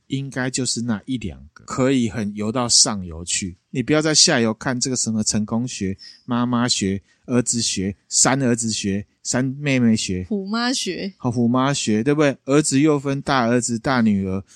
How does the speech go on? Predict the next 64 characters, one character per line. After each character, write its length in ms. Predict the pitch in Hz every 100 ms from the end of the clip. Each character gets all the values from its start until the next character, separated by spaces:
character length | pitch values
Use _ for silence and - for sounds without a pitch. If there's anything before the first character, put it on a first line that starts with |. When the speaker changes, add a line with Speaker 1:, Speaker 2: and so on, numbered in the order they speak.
| _
Speaker 1:
二 200 | 151 127
儿 60 | 123
子、 200 | 113 117
二 120 | 139 117
女 200 | 104 95
儿， 160 | 95
啊， 160 | 107 123 _
各 160 | - 139
自 160 | 131
有 140 | 120 98
不 120 | 131
一 40 |
样 200 | 120 120
的 80 | 107
学。 380 | 104 - 82 87 _
Speaker 2:
嗯。 360 | - 202 202 202 _ _
Speaker 1:
何 200 | _ 196
苦 300 | 214 - 80
呢？ 180 | 76 76 - -
Speaker 2:
何 160 | 185 185
苦？ 280 | - 180 190 _
Speaker 1:
一 100 | -
大 220 | 127 147 135
堆 160 | 131
学 400 | 127 - 80 76
啊， 140 | 76 73 _
会 180 | - 131
让 240 | 123 95
你 160 | 78 73
整 180 | - 78
个 80 |
疯 260 | 78 - 80
掉。 220 | 80 64 76
Speaker 2:
嗯。 260 | 220 196 196 _
Speaker 1:
鸡， 200 | - 131
上 260 | 117 139 120
班 180 | 117
鸡 180 | 117 117
汤 220 | 113 113
杂 180 | 110 90
志 180 | 92 107
又 120 | 107
说， 260 | 101 - 98
哦， 220 | - 123 - _
当 200 | 160 185
主 240 | - 113
管 300 | 120 117 87
呢， 80 | 82 82 95 -
最 220 | - 143
重 260 | - 127 95
稳 180 | 92 90
定 180 | 117 101
性， 200 | - 98 - -
稳 180 | 110 107
定 200 | 147 131
性 240 | 147 120
高 240 | - 123
的 80 | 120
人 160 | 87 85
就 120 | 90
能 140 | 120 92
升 240 | - 120
主 180 | 107 87
管。 240 | 87 85